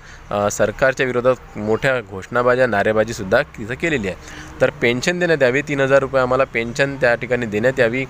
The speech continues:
अशीसुद्धा त्यांची एक मागणी होती, कारण की अंगणवाडी सेविकाताई, मदतनीसताई यांना आता निवृत्तीनंतर काय, त्यांच्या जीवनयापनसाठी काय, सध्या तरी अंगणवाडी सेविकाताई, मदतनीसताई यांना,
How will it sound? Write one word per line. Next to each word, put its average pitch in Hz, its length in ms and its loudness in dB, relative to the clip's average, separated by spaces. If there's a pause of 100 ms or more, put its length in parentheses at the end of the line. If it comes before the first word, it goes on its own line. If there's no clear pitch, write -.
(280)
अशीसुद्धा 143 380 0
त्यांची 131 300 2
एक 123 80 -2
मागणी 117 380 0
होती, 131 220 -2
कारण 123 260 0
की 131 120 -4
अंगणवाडी 127 340 0
सेविकाताई, 127 400 -2
मदतनीसताई 123 560 -2
यांना 123 260 2
आता 123 220 2 (360)
निवृत्तीनंतर 135 1160 2 (520)
काय, 131 300 4 (120)
त्यांच्या 117 300 -2
जीवनयापनसाठी 131 880 0
काय, 123 180 2
सध्या 113 320 -4
तरी 143 340 -2
अंगणवाडी 131 440 2
सेविकाताई, 135 420 2
मदतनीसताई 131 540 2
यांना, 127 220 2